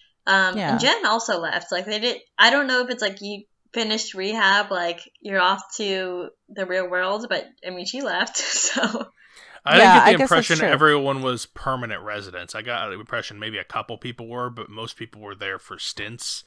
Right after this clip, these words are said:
Speaker 3: And
Speaker 2: Yeah.
Speaker 3: it was kinda like a regular rehab facility where, like, if you're, you know, some, a lot of the counselors at rehab places are addicts. Like, they are
Speaker 2: Right,
Speaker 3: people
Speaker 2: right.
Speaker 3: who, like, dedicate their life to helping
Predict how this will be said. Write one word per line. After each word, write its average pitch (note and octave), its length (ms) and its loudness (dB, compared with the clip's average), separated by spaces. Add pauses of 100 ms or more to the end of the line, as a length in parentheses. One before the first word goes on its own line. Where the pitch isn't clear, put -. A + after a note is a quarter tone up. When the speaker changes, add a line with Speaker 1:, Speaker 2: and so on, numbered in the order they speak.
(380)
Speaker 3:
And F3 100 -8
Speaker 2:
Yeah. C3+ 180 6
Speaker 3:
it B2 60 -2
was F#2+ 160 -10
kinda G2+ 240 -4
like G#2 240 -6
a A#2+ 60 -8
regular A2 580 -4
rehab F#2 460 -8
facility F2+ 440 -12
where, F2 280 -8
like, F2+ 280 -12 (220)
if A#2+ 180 -10
you're, A2 460 -6
you A2+ 100 -8
know, G#2 300 -6
some, C3 320 -8 (100)
a B2 60 -4
lot B2+ 220 0
of A#2+ 60 -6
the B2 100 -2
counselors C3 560 -2
at A#2+ 80 -8
rehab A2+ 240 0
places A2 340 -8
are G#2+ 320 -4
addicts. - 560 -4
Like, G2+ 200 -12
they G#2 120 -2
are G2+ 100 -2
Speaker 2:
Right, C#3+ 280 4
Speaker 3:
people C3 160 -6
Speaker 2:
right. A#2 100 -6
Speaker 3:
who, G2 160 -12
like, F#2+ 240 -10
dedicate G#2 440 -4
their G2 120 -8
life F#2 240 -8
to - 120 -20
helping F#2+ 440 -12